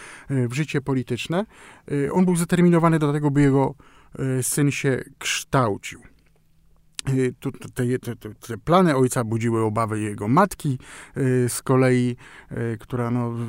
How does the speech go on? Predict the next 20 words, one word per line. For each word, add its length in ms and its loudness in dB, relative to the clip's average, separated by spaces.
bała 320 2
się, 160 -6
no, 100 -6
jeżeli 300 -6
ten 120 -4
młody 280 0
Wincent 360 0
pójdzie 300 0
do, 260 0
do, 140 -2
do, 180 -8
do 140 -4
szkoły, 520 -2
czy 280 -8
uczyć 380 -6
się, 220 -6
no, 120 -6
to 120 -2
nie 100 2
będzie 240 -2